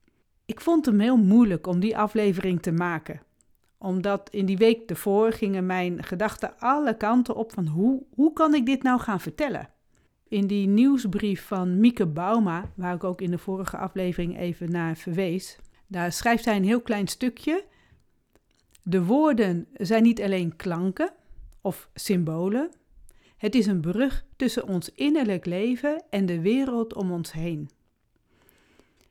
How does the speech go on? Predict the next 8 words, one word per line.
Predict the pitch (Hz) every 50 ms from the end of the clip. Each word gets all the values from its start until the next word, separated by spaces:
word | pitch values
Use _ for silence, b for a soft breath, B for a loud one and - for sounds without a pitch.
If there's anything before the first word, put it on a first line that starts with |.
| b
De | - 202
nieuwsbrief | 208 233 262 269 233 220 - 208 226 220 -
heette | 196 202 214 208 208
dan | 190 190 190 190
ook | 180 180 180 175 - _ _ _ _ _
Leven | - 170 170 175 185 220 233 233 226 - 185 180 185 - _
het | - 170 160 165 139 151
Woord. | 160 185 185 165 - - - -